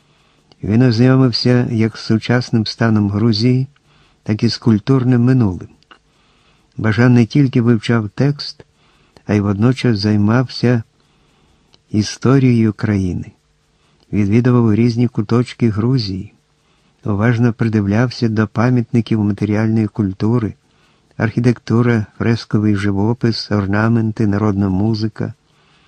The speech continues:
знайомився зі звичаями і побутом, безпосередньо спілкувався з працівниками мистецтва і з усією радянською громадськістю.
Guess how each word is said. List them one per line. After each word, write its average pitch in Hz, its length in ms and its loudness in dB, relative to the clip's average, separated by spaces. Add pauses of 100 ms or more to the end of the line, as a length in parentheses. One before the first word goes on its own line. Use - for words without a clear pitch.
(320)
знайомився 110 760 0
зі 110 160 0
звичаями 107 720 0
і 98 60 0
побутом, 104 680 -4 (600)
безпосередньо 120 800 0
спілкувався 110 800 -2
з - 100 -10
працівниками 110 720 -2
мистецтва 107 800 -4 (480)
і 107 100 0
з 104 60 0
усією 107 540 0
радянською 107 640 -2
громадськістю. - 800 -6